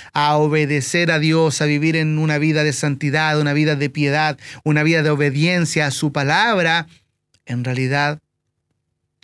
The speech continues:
todo lo demás comienza a perder su sentido. No se trata de una cosa externa, no se trata de rituales.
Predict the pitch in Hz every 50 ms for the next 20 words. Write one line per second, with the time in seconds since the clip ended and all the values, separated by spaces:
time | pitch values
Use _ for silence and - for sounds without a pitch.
0 | _ - 175 165 156 151 147 143 139 135 135 151 147 - - - - _ - 160
1 | 147 151 160 160 156 151 - 151 143 131 151 143 139 135 131 127 165 160 156 143
2 | - - - - - - - - - 160 156 147 143 139 - - - 151 139 135
3 | 131 127 120 _ - - 147 147 143 135 131 120 107 - _ _ _ _ _ _
4 | _ _ _ _ _ _ _ _ _ _ _ _ _ _ _ _ _ _ _ -
5 | - - - - - - - - - - - - - - _ _ - 180 214 214
6 | - 247 240 - - 226 240 254 254 254 208 240 233 226 233 226 233 208 208 240
7 | 220 - 240 226 - - - - - - - 269 269 269 262 240 220 208 190 170
8 | 147 123 110 113 _ _ _ _ _ _ _ _ _ _ _ _ - 160 175 185
9 | - - 214 180 233 254 254 - 254 233 233 233 220 220 226 214 175 - 220 233
10 | 262 277 269 233 190 156 131 120 -